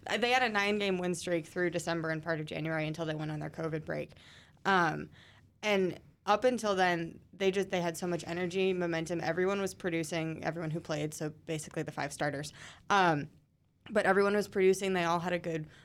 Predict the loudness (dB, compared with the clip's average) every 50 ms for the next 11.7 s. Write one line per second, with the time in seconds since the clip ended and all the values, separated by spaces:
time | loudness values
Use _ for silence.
0 | -20 _ -2 0 2 4 4 4 4 4 2 2 0 -2 -4 -6 -6 0 4 6
1 | 6 8 6 6 6 4 2 -2 -6 -16 -20 -20 -20 _ -2 0 2 2 2 0
2 | -2 -2 0 0 0 0 2 2 2 2 2 0 0 0 0 0 0 0 0 0
3 | -2 -4 -4 -2 -2 0 0 0 0 -2 -2 -4 -4 -4 -4 -4 -4 -6 -6 -8
4 | -6 -6 -6 -4 -4 -6 -8 -10 -14 -20 -20 -20 -20 -12 _ -2 0 2 2 0
5 | -2 -4 -6 -10 -12 -12 -14 -14 -8 -4 -4 -4 -4 -2 -4 -2 -2 -2 -2 -2
6 | -2 -2 -2 -4 -4 -4 -6 -8 -10 -6 -4 -4 -4 -4 -4 -8 -10 -10 -10 -12
7 | -16 -20 -20 -20 -20 -20 _ _ _ 0 2 4 4 4 2 0 -6 -10 -12 -8
8 | 0 0 0 2 2 2 0 0 0 0 0 0 0 0 -2 -4 -4 -4 -2 -2
9 | 0 0 -2 -2 -2 0 0 0 0 -2 -4 -8 -14 -6 -2 0 2 2 2 2
10 | 0 0 -4 -6 -8 -4 0 2 4 4 4 4 2 0 0 -2 -2 -2 -2 -4
11 | -6 -4 -4 -4 -4 -2 -2 -4 -4 -6 -8 -12 -14